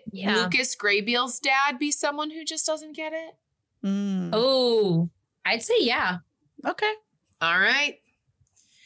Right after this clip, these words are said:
Speaker 2: I, Al's bringing the hard-hitting questions today,
Speaker 1: <laughs>
Speaker 2: okay?
Speaker 1: Mm-hmm.
Speaker 3: All right. Cool. Non-parent adult. Yes. Grandma Aggie.
Speaker 2: Grandma.
Speaker 3: As always.
Speaker 1: Mm-hmm.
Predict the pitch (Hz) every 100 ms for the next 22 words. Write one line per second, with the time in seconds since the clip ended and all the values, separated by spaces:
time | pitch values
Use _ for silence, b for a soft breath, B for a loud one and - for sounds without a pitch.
0 | B B 262 320 - _ 330 403 466 -
1 | 311 302 285 247 220 240 247 370 247 208
2 | 202 180 240 214 214 - 170 - 320 311
3 | 185 160 139 - 156 190 202 202 226 208
4 | 254 226 208 190 - _ - _ - -
5 | - B B B B B B B - 214
6 | 233 202 - _ _ - 262 285 226 196
7 | 214 240 202 180 247 240 233 190 185 233
8 | 254 - - - - _ _ _ _ _
9 | 185 - - - - - 196 190 175 175
10 | 165 196 214 196 196 196 196 - - _
11 | _ _ - 180 180 170 175 160 185 170
12 | 160